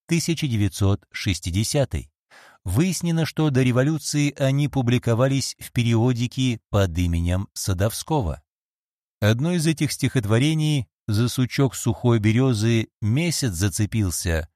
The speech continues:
в публикации воспоминаний Садовского о Есенине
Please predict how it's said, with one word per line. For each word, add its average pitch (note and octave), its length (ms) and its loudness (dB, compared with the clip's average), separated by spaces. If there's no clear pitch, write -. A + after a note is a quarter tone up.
в - 120 -20
публикации D#3+ 680 0
воспоминаний C#3+ 920 0
Садовского A#2 1160 0
о G#2 240 2
Есенине D#3 1040 -2